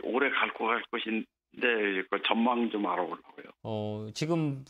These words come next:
Speaker 2: 지금 시-, 사회적인 이슈가 뭐냐면, 사회적인 이슈가 뭐예요? 기후변화.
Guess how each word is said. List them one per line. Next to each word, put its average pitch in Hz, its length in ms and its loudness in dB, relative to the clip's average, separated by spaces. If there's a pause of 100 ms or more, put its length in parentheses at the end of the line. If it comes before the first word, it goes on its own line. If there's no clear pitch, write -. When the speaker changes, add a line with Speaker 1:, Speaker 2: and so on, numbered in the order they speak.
Speaker 2:
지금 135 340 0
시-, 165 240 -2
사회적인 240 460 4
이슈가 139 300 2
뭐냐면, 113 760 -4 (560)
사회적인 226 440 6
이슈가 135 340 0
뭐예요? 101 260 0
기후변화. 113 640 2